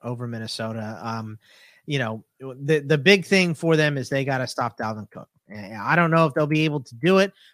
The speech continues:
but I do know that anybody can score in Minnesota. So, uh, give me Chicago and Justin Fields to have a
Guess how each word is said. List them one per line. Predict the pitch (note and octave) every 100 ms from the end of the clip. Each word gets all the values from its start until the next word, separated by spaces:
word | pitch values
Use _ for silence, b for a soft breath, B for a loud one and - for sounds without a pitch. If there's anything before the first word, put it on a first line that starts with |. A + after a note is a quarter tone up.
| -
but | B2+
I |
do | C#3+ A#2+ F3+ F3
know | E3 E3
that | C#3+ B2 A#2+ -
anybody | D#3+ D#3 C#3+ B2
can | A#2
score | - - A2
in | G2+
Minnesota. | F#2 E2+ - D2 - _
So, | - A2+ G2+ G2 b b b
uh, | G#2+ A2+
give | D3+ F3+
me | F3
Chicago | - - D3 C#3+ C#3+ C3
and |
Justin | A#2+ B2+ B2
Fields | - B2 A2+
to | -
have | A#2
a | G#2+